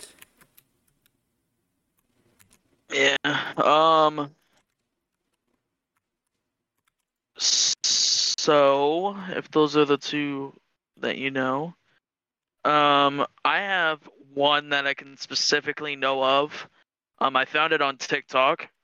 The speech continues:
Yes, I know. I found it on TikTok, but it's actually really good. It's Sprite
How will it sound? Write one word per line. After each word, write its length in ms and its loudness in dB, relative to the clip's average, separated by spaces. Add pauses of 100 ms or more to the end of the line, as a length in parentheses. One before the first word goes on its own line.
Yes, 480 -2
I 100 0
know. 340 -4 (240)
I 140 0
found 220 0
it 60 2
on 120 2
TikTok, 540 0
but 240 2 (420)
it's 160 -2
actually 240 -6
really 220 0
good. 480 -2
It's 320 -6
Sprite 840 0